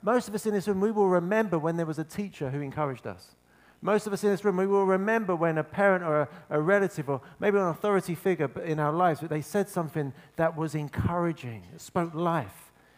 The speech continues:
In fact, years later, decades later, we're still making decisions in the light of those couple of words. But you know, the scary thing, of course, is that we know as, uh,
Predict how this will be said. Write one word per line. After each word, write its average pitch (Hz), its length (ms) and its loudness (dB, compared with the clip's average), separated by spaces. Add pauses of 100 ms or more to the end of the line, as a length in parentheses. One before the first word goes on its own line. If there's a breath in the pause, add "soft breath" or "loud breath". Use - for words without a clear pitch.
(100)
In 156 80 -10
fact, 180 220 0
years 208 340 6
later, 165 260 2
decades 180 460 0
later, 151 320 0
we're 151 140 -2
still 190 320 0
making 180 380 -2
decisions 160 680 -4
in 151 120 -4
the 139 60 0
light 170 480 -2 (300 loud breath)
of 139 220 -2
those 156 500 0 (220 soft breath)
couple 131 580 -6 (260 soft breath)
of 117 220 -8
words. 120 520 -8 (760 soft breath)
But 170 100 0
you 180 60 4
know, 185 160 6
the 185 220 -8
scary 190 300 6
thing, 160 200 0
of 143 100 -6
course, 175 340 -2
is 143 180 -2
that 175 100 -8
we 147 140 -4
know 147 420 2 (240 loud breath)
as, 156 380 2
uh, 139 300 2